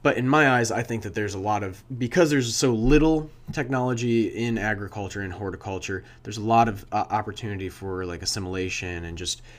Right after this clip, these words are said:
just a revolution, a boom in technology being used. So, you know, it's, uh, it's gonna be a slow adoption, but, uh, but I think that,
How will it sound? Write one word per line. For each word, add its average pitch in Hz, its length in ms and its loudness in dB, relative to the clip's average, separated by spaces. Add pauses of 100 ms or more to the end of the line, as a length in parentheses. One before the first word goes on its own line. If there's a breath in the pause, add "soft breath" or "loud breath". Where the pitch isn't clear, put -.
(220 loud breath)
just 110 280 -8
a 98 200 -2
revolution, 98 680 -4
a 90 40 -6
boom 104 400 -6
in 92 100 -10
technology 92 580 -6
being 85 260 -8
used. 87 320 -4
So, 92 300 -4 (840 loud breath)
you 123 100 -2
know, 101 120 0
it's, - 320 -2
uh, 90 360 2
it's 104 140 -8
gonna 120 140 -2
be 110 100 2
a 113 40 -2
slow 101 300 -2
adoption, 95 640 0
but, 90 420 -4
uh, 85 300 -4
but 85 100 -6
I 85 60 -2
think 151 320 2
that, 113 280 2